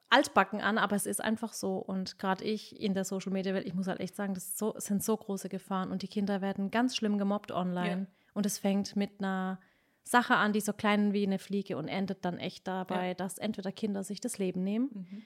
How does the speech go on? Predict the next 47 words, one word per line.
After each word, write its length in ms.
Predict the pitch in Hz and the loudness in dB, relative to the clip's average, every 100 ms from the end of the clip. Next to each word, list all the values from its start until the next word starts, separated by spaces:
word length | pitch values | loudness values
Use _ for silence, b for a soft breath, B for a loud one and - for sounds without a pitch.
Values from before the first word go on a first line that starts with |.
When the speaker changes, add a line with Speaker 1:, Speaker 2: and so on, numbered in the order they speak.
| _ | _
Speaker 1:
was 220 | 180 202 | -4 -2
in 200 | - 190 | -2 -2
letzter 300 | 175 202 220 | -2 -2 -4
Zeit 240 | 214 196 - | -2 -4 0
ganz 220 | 233 233 | -2 2
häufig 260 | 226 208 202 | 0 0 -4
passiert 380 | 214 - 202 | -6 -4 -4
ist, 120 | 202 - | -6 -6
also 200 | 190 185 | -8 -4
bei 120 | 190 | -4
uns 140 | 185 | -2
im 60 | 190 | -2
Nachbarort, 600 | 220 - 208 - 202 - b b b b b | -2 -2 -4 -2 -2 -6 b b b b b
auch 100 | 202 | -4
von 140 | - | 4
meiner 180 | 202 202 | 4 4
alten 240 | 180 185 196 | 2 0 -4
Schule, 460 | - 208 196 202 - | -2 -2 -2 -4 -6
hat 180 | 202 - | -8 -6
sich, 440 | - 185 - - _ _ _ | -6 -6 -8 -20 _ _ _
hat 160 | 190 - | -10 -8
sich 160 | 185 | -4
auch 140 | - 214 | 0 0
einer 220 | 202 196 | 0 -2
das 180 | 185 - | -6 -4
Leben 220 | 196 190 | -4 -2
genommen 320 | 185 180 180 | -4 -4 -2
durch 180 | 180 190 | -2 0
Mobbing. 480 | 208 196 196 185 190 b b b b b | 0 0 -2 -4 -6 b b b b b
Und 420 | - 196 185 185 - | -2 0 2 -2 -4
im, 580 | 190 190 180 180 185 202 _ | -2 0 -2 -4 -6 -8 _
in, 240 | 202 190 | 0 0
in, 240 | - 185 185 | 0 -4 -2
in 160 | - 190 | 0 2
den 100 | 196 | 2
Nachrichten 340 | 208 208 208 | 2 0 0
habe 80 | 196 | 0
ich 80 | 196 | 0
dann 120 | 208 | -2
auch 140 | 202 | -4
gesehen, 360 | 208 - 196 196 | -4 -8 -4 -6
zwei 240 | - 185 | -2 0
weitere 320 | 180 220 - 185 | 0 -2 -4 -10
Fälle. 260 | - 185 | -6 -4
Und 120 | 196 | -4
es 80 | 208 | -2
waren 160 | 208 | -2